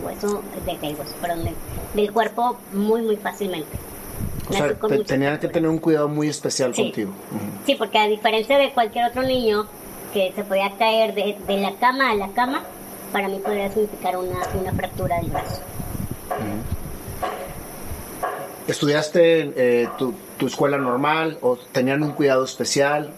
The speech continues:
Speaker 2: ¿Cómo lo hacían, Mari?
Speaker 1: No estudié jardín de niños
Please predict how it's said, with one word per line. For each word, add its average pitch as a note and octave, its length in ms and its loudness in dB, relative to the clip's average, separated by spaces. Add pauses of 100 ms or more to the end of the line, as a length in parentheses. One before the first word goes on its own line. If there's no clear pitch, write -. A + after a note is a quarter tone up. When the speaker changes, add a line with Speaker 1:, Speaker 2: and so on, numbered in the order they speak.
(160)
Speaker 2:
¿Cómo D3+ 200 2
lo C#3+ 100 2
hacían, B2 340 0 (140)
Mari? G#2+ 120 -2
Speaker 1:
No B3+ 120 2
estudié D4+ 1000 0
jardín A#3+ 280 0
de C4+ 80 2
niños B3+ 320 -2